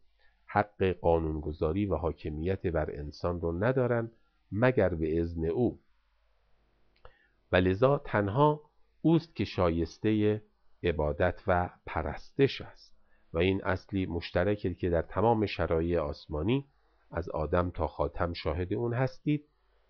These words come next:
و یکی از مهمترین اهداف بعثت انبیاء الهی این بوده که ما رو با این عهد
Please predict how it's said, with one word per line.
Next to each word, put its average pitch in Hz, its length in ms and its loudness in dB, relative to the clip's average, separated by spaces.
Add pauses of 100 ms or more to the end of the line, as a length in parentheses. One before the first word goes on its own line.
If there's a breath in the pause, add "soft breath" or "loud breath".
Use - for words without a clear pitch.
و 80 40 0
یکی 82 200 0
از 78 160 -2
مهمترین 87 840 0 (500)
اهداف - 640 2
بعثت 90 500 -4
انبیاء 80 480 0
الهی 71 440 -4
این 113 180 -4
بوده 117 200 0
که 123 260 -2 (400)
ما 101 160 4
رو 98 140 4
با 80 160 0
این 95 200 -4
عهد 95 640 0